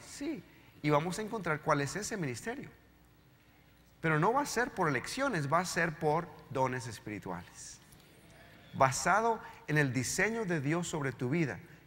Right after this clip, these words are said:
queremos que tú sirvas a Dios en ese ministerio,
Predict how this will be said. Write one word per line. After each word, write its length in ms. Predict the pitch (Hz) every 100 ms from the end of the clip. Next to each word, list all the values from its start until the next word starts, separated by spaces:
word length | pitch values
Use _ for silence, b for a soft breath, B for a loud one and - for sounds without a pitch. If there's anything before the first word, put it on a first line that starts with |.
| -
queremos 500 | 127 139 180 196 -
que 100 | 147
tú 160 | 131
sirvas 600 | 110 - 165 175 175 170 -
a 120 | 127
Dios 360 | 117 127 135 - B B
en 140 | 117 123
ese 240 | 180 196
ministerio, 580 | 160 127 - 95 92